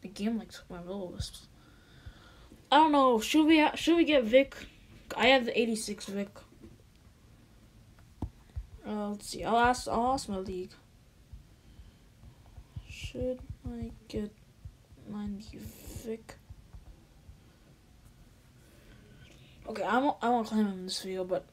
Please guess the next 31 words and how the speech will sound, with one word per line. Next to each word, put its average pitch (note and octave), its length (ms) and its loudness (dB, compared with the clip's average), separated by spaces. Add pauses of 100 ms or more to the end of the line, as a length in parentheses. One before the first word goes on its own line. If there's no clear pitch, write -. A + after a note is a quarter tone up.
let's C4+ 160 6
go. B3 300 6
Some A3 180 -4
free C4+ 180 0
masters. A#3+ 840 0 (640)
A. G#3 540 0 (300)
All F3+ 60 -8
right. F#3+ 400 -6
That, B3+ 220 8
this C#4 160 0
is C#4 80 0
just C4+ 180 6
a - 40 -6
short A3 200 6
video. A3 300 6
I, F#3 340 0
I, A3 60 0 (160)
I A3 160 0 (160)
called B3 360 0
it C#4+ 80 2
in B3+ 80 0
my G#3 120 0
last F#3+ 340 -6
video, A#3 380 -2 (560)
but A#2+ 180 -10
now, A#3+ 460 2 (260)
now G#3 320 -4
we A#3 100 -4
got G#3+ 400 -4 (600)
three C4 240 -2
nineties. G#3+ 800 -2